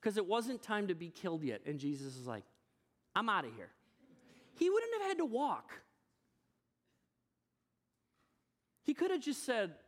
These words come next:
"Meet me in Jerusalem," and then he disappeared. He could have done that. But he walked. Like,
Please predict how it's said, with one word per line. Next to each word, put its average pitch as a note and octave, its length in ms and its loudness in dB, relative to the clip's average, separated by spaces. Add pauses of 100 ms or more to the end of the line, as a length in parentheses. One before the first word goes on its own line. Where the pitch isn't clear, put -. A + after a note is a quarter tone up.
(200)
"Meet C4 520 0
me F3 480 0
in G#3 140 2
Jerusalem," F#3 800 -2 (160)
and G3 120 0
then G3+ 100 4
he F#3+ 60 2
disappeared. E3 540 -2
He F#3 100 -6
could G3+ 140 -2
have D3 80 -2
done D#3+ 280 0
that. C3+ 120 -10 (960)
But A3 100 2
he C4 80 2
walked. C#4 600 -2
Like, G#3 140 2